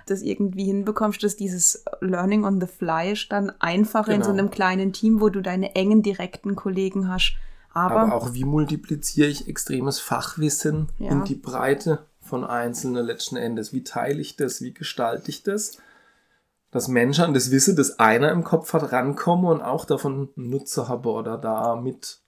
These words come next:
Speaker 2: lernen können.
Speaker 1: Da schließt sich jetzt der Kreis, denn dann kann ich jetzt wieder sagen, it depends on.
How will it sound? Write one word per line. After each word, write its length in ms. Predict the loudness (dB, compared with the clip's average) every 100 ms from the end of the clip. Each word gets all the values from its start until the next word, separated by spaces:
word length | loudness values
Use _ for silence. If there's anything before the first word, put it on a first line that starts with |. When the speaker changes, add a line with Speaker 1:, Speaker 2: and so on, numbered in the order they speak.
| -6
Speaker 2:
lernen 420 | -2 -2 -2 -6
können. 320 | -6 -10 -10 -4
Speaker 1:
Da 120 | -2 0
schließt 340 | 0 -4 -2
sich 160 | -2 0
jetzt 240 | -2 2
der 120 | 0
Kreis, 400 | 2 -2 -2 0
denn 140 | 2 4
dann 140 | 4
kann 200 | 0 -2
ich 100 | 0
jetzt 200 | -2 -2
wieder 220 | 0 2 2
sagen, 420 | 4 6 6 6
it 160 | 4
depends 520 | 0 2 2 2 2 2
on. 280 | 2 2